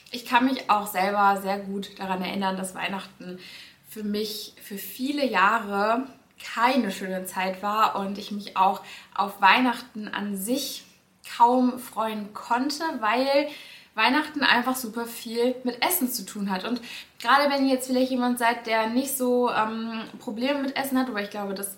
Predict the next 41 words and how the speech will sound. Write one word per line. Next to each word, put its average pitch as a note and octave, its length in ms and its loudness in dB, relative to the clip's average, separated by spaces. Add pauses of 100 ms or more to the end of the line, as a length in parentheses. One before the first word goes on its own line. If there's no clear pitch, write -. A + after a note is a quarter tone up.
(120)
tatsächlich G3+ 440 -12
sehr F#3+ 180 -8
wenige B3 320 2
hier B3 260 -2
zuhören, A3+ 560 -2
ähm, G3+ 200 2
hilft C4 220 0
es A#3+ 120 -6
vielleicht A3 180 -8
aber G#3 140 -4
auch - 40 -10
ganz G#3 220 -8
gut, G#3 140 -14
so G#3 60 -10
ein G#3 40 -8
bisschen, G#3 300 -8
äh, G3+ 140 -4 (340)
zu B3 120 -10
verstehen, A3+ 720 -4 (380)
ähm, G#3 680 0 (380)
warum B3 360 2
die A#3+ 100 0
Weihnachtszeit A3 760 0
für G#3 760 -2
Menschen, G#3+ 400 -2
die B3+ 100 -4
Probleme A3+ 320 -4
mit G3+ 100 -6
Essen G#3 380 -6
haben, G#3+ 480 0
eigentlich G#3 480 -2
auch G3+ 140 0
so F#3+ 440 -8 (280)
stressig - 720 -4
ist. F#3+ 200 -4
Also G3+ 400 0 (880)
ich A3 180 -4
selber A#3 360 4
kann A3 340 -4
mich, G#3+ 380 -6
ähm, G3+ 360 -2